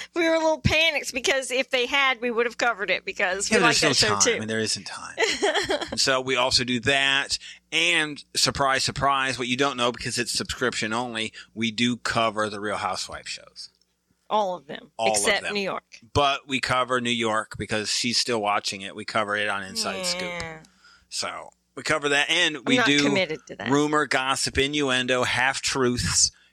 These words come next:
Speaker 2: in our Inside Scoop that we do between, it's Friday and Saturday.
Speaker 1: Which we find to be so fun.
Speaker 2: Yes, that began with, that started, we talked about it.
Speaker 1: Paul and Karine.
Speaker 2: It started with a, like, I did a news break,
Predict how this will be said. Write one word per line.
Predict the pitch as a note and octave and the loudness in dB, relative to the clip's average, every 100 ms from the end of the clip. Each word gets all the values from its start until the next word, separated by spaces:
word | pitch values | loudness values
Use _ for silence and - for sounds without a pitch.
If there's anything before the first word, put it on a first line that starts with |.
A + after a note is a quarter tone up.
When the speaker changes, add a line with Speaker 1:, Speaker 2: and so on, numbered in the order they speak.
| _ | _
Speaker 2:
in | B2+ B2 | -4 0
our | A2+ A#2 A#2 | 2 2 2
Inside | - B2 B2 B2+ A#2 A#2 | 0 -4 -2 0 2 0
Scoop | - - A#2 G#2+ | -2 -2 -2 -2
that | A2+ A2 | -2 -2
we | A2+ A2 | -2 -4
do | G#2 A2+ A2+ A#2 A2+ | 0 2 2 2 0
between, | A2+ - A#2 A2+ A2 A2 A2+ - | -2 -2 -2 0 0 -2 -8 -6
it's | A2 - - | -6 -6 -6
Friday | - A2+ A2+ G#2+ A2 | 0 2 2 2 0
and | A2 G#2 | -2 -2
Saturday. | - G2+ - F#2+ C4+ | 0 0 0 0 0
Speaker 1:
Which | C4 - | 0 0
we | D#4 | 0
find | C#4+ B3+ G#3+ G3 F#3+ | 0 -2 0 0 -2
to | F#3 | -4
be | F#3 F3+ | -2 -2
so | F3 - A3 | 0 0 0
fun. | F3+ D#3 D3 - _ - | -4 -10 -14 -18 _ -2
Speaker 2:
Yes, | A#2 G2+ - | 0 0 -2
that | C3 D#3+ E3+ | 0 0 0
began | C#3+ A#2 A#2+ B2+ G#2+ F2 E2 - _ - _ | -2 0 0 0 -2 -4 -12 -20 _ -20 _
with, | G#2 A2 G#2 F#2 - - - _ _ _ | -2 0 0 -2 -10 -16 -18 _ _ _
that | A#2 B2+ | -2 0
started, | - C3 A#2 | 0 2 2
we | A#2 | 0
talked | A#2 C3 B2+ A#2 | 0 0 0 0
about | G#2+ G2 F#2+ | 2 2 0
it. | F#2 - _ | -6 -10 _
Speaker 1:
Paul | - F#3+ F#3 E3+ | -2 -2 -2 -6
and | |
Karine. | - F#3 F#3+ E3+ - | -8 -6 -6 -6 -4
Speaker 2:
It | - B2 | 0 2
started | - C#3 C3+ C#3+ C#3 A#2+ A2+ | 2 4 4 2 2 0 0
with | A2+ A#2 | -2 0
a, | G#2+ G2+ - | 0 0 -2
like, | G#2+ G2+ | -2 0
I | G2+ G2 | 0 0
did | G2+ A#2 | 2 0
a | G#2 | 0
news | G#2+ A2+ A2 | 0 0 0
break, | - F#2+ F2+ E2+ | -2 -2 -2 -4